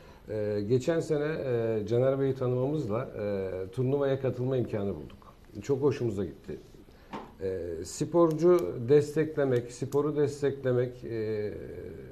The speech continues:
sadece Görkem Bey gibi turnuva düzenleyen, e, ilgilenen, birebir içinde olan insanların değil, sanayicilerin, iş adamlarının da bu tür organizasyonlara hep destek olmasını yeğleriz.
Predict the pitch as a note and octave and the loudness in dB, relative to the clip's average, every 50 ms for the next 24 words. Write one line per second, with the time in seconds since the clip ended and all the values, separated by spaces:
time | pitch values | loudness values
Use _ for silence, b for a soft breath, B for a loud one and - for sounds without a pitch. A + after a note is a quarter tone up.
0 | - F2 F2 - - - - D3+ D3 C#3+ C#3+ D3 C#3 C#3 D3 D3 - - - B2 | -14 -14 -14 -14 -10 -4 0 2 2 2 2 0 0 2 2 2 2 0 -2 0
1 | A2+ B2+ B2+ B2 B2+ - D3 D3 D3 D3 D3 D3 C#3 C3+ C#3 C3+ C#3 D3 C#3+ C3+ | 2 2 2 2 2 2 2 2 4 6 6 4 4 2 0 2 4 4 4 4
2 | - - - - B2+ B2+ B2+ C3+ C#3 C#3+ D3 C#3+ C#3 C3+ C#3+ C#3 C3+ C#3 C#3 C#3 | 0 -4 -2 0 2 4 4 4 4 4 2 2 2 0 0 0 0 2 2 4
3 | C#3 C#3 C#3 C#3 C#3 C#3 - F2+ G#2 G#2 G#2 G#2 G2 - A#2+ A#2+ A#2+ B2 B2+ B2+ | 4 4 2 0 -2 -6 -4 0 0 2 2 0 -2 -2 0 0 2 2 4 4
4 | C3+ C#3 C#3+ C#3+ C#3 C3+ - B B B B B B - A2+ A#2+ B2+ C3+ C#3 D#3 | 4 4 4 2 0 -2 -4 B B B B B B 0 2 4 6 6 4 4
5 | D3+ C#3+ C3 - C3+ C#3 C#3 C#3 C#3 C#3 C3+ C3+ C#3 C#3 C3+ C3 - C3+ B2+ B2+ | 0 0 -4 -4 -4 -2 0 2 2 2 2 2 2 2 0 0 0 -2 0 2
6 | B2+ B2+ A#2+ A#2+ C3 D#3 G3+ C#3+ B2 B2 - B B B B B B B B - | 2 0 0 0 0 2 2 2 2 0 -4 B B B B B B B B -12
7 | - - D#3 D#3+ E3 D#3+ D#3+ D#3+ D#3 C#3 C3 C3 B2 A#2+ A#2+ B2 F3 E3 - F3 | -2 2 4 4 6 6 6 4 4 4 4 4 4 4 2 2 0 2 4 4
8 | D3+ C#3 C3+ B2+ B2 A2+ A#2 A#2 A#2+ A#2+ A#2 G#2 G2+ A#2+ C3+ - C#3 E3+ E3+ F3 | 4 4 2 2 2 2 2 2 2 0 0 0 0 -2 -2 -2 -2 -2 0 2
9 | D#3 C#3+ C3+ B2 B2 B2+ B2+ B2 A#2 B2+ A2+ A2+ - - A2 G#2+ G#2 A2 C3 D#3+ | 2 4 2 2 2 2 2 2 4 2 2 2 0 0 0 2 2 2 2 4
10 | D#3+ F3 F3 F3 - C#3+ C#3+ C3 C#3+ D#3 D3+ D3+ C3 B2 B2 B2 A#2+ A#2 A#2+ A#2+ | 4 2 2 2 4 4 6 6 6 2 2 2 2 2 4 4 2 2 2 2
11 | A#2+ A2 G2 F2+ D#2+ C#2+ C#2 C#2+ - - - | 2 2 2 0 -2 -4 -8 -10 -12 -18 -20